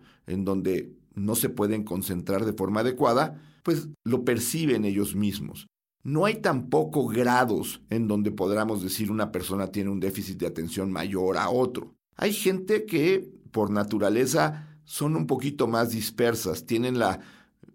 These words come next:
eh, vista puesta en varias cosas, están en una conversación y están tratando de escuchar otra, y pues eso a veces hace que una situación como esta se manifieste de una forma mayor.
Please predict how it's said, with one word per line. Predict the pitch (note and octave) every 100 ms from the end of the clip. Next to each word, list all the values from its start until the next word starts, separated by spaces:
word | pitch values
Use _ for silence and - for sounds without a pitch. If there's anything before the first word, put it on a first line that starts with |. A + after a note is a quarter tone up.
| F#2
eh, | F2+ E2
vista | G#2+ A#2 A2+ - B2
puesta | A#2 A#2+ A#2+
en | A2+
varias | G#2 G2+ F#2+ -
cosas, | C3+ C#3 C#3+ C#3 C3+ B2 B2 - - - -
están | G2+ - A2 A#2
en | A2+
una | A#2 A2+
conversación | - F#2+ G2 G2+ G2+ A#2
y | G#2
están | - G#2
tratando | G#2 G2+ G2+ G#2
de | F#2+
escuchar | F#2+ G2+ F#2+ A#2 G#2+
otra, | A#2+ A#2+ A#2 A2+ - - _ _ -
y | B2
pues | E3 D#3+
eso | F#3 G3
a |
veces | D#3+ B2+ E3 - - - -
hace | G#2 G#2 A2+
que | G#2+ G2
una | G#2 A#2+
situación | A#2+ F#2 G2+ G#2+ G#2
como | G#2 G#2 G2+
esta | G#2 - - - -
se | - C3
manifieste | A2 G#2+ G#2+ G#2+ A2+ B2
de |
una | A2 G#2+
forma | G#2 F#2+ F#2+ F2+
mayor. | E2+ - D#2+